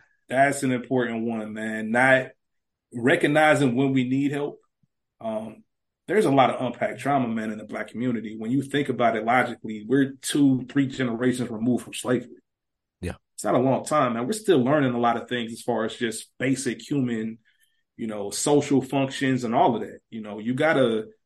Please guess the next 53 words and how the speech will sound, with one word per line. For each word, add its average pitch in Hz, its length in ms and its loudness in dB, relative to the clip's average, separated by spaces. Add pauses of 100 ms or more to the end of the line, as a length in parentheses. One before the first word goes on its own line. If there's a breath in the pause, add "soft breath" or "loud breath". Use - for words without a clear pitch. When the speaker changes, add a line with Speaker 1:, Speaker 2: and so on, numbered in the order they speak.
(140)
Speaker 1:
you 107 80 -12
know, 110 140 -6
it's 123 280 -2
sad, 156 600 4
but 123 120 4
it, 123 120 2
you 131 140 -2
have 135 120 -2
to 120 80 -8
recognize 123 540 -2
it. 113 160 -6
There's 131 160 -2
a 139 60 -2
lot 170 200 2
of - 60 2
times 170 400 -4
where 135 420 -4 (1500)
I 151 160 4
make 143 300 4
sure 170 360 4
that 120 180 2
my 113 180 -6
energy 131 420 -4
is 104 120 -12
all 156 420 4
the 143 60 6
way 127 200 4
right 110 360 -6
because 113 320 -6
we 139 100 -4
have 202 160 -2
to 127 80 -2
disarm 147 560 2
each 127 160 0
other 113 180 0
as 107 100 -6
Black 113 300 -6
men 113 160 -12
sometimes. - 680 -16 (440)
You 113 100 -16
kinda 180 240 -2
get 131 220 0
raised 160 320 2
in 143 100 0
an 135 80 2
environment 131 720 2
or 131 280 0
in 123 240 -6
a, 120 40 -8
in 117 180 -8
a 107 60 -10
society 139 640 -2
where 107 400 -8